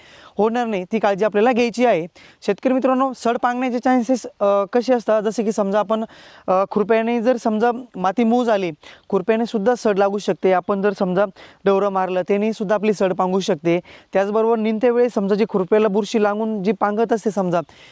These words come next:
अशा वेळेलाही समजा आपली सड पांगू शकते. त्यानंतर पाणी जास्त पाऊस पडला तर पाण्याच्या साहाय्याने सुद्धा सड आपली पांगत असते.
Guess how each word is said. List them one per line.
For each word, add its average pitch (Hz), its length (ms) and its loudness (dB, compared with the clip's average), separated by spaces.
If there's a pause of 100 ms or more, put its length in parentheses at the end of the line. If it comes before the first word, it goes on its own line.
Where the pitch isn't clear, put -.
(180)
अशा 170 220 0
वेळेलाही 226 380 2
समजा 220 260 -2
आपली 226 180 0
सड 196 200 0
पांगू 190 280 0
शकते. 180 360 -2 (440)
त्यानंतर 220 440 0 (420)
पाणी 196 260 -2
जास्त 247 240 0
पाऊस 247 320 0
पडला 226 320 0 (600)
तर 233 260 4 (160)
पाण्याच्या 220 360 0
साहाय्याने 254 400 0
सुद्धा 254 260 0
सड 226 180 2
आपली 214 180 0
पांगत 202 400 -2
असते. 180 380 0